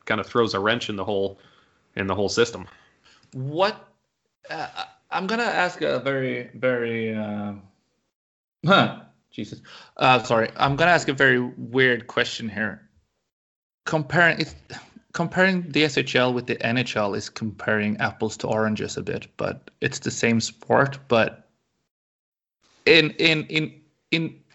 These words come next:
Speaker 2: terms of scale, obviously the S H L doesn't have the amount of people working or the financial structure to, to do what the N H L kinda did. But are they,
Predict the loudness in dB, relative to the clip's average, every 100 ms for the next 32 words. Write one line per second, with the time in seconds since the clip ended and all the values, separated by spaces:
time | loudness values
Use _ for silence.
0 | _ _ -2 -2 0 -4 -4 -2 2 2
1 | -2 -10 -2 0 0 -6 -6 -4 -6 -6
2 | -6 -4 -4 -8 -8 -4 -4 -4 -8 -8
3 | -6 -6 -6 -4 -4 -2 -2 -6 -12 _
4 | -20 -20 -20 -20 -20 _ _ 2 4 6
5 | 6 4 6 4 2 0 -2 -2 -2 -2
6 | -2 -4 -6 -12 -4 0 0 -2 -4 -6
7 | -8 -8 -8 -6 -6 -6 -6 -4 -6 -8
8 | -6 0 4 4 4 4 2 4 0 0
9 | 2 2 2 2 4 2 2 -4 -20 -20
10 | -20 -20 -20 _ _ _ _ _ _ _
11 | _ 2 2 2 0 0 0 0 0 0
12 | -4